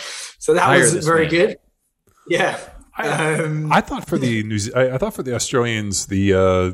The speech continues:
Speaker 3: cunt was a term of endearment.
Speaker 1: It is. It is.
Speaker 3: Yeah. Yeah. So, yeah, I, I, the first time we went to Australia and, like, the use of cunt by both men and women, like, here in, in the United States, if somebody drops a C word,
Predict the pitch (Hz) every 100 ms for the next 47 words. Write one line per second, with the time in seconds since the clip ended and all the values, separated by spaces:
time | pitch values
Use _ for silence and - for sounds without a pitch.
0 | - 127 135 113 95 92 - 120 101 90
1 | 85 85 98 101 87 80 - - _ _
2 | _ _ _ - 180 175 - - - -
3 | 160 151 - 92 87 _ _ _ - 85
4 | 80 _ _ _ _ _ _ _ _ -
5 | 98 90 98 90 90 95 101 92 92 -
6 | 123 117 151 160 135 123 120 110 101 -
7 | 107 101 92 87 _ _ _ - 95 95
8 | 92 95 98 92 95 95 131 160 - 98
9 | - 104 98 107 95 95 101 104 101 92
10 | 104 98 90 92 95 - 196 147 117 127
11 | 110 101 98 - 110 98 98 135 120 110
12 | 104 - - 117 127 143 156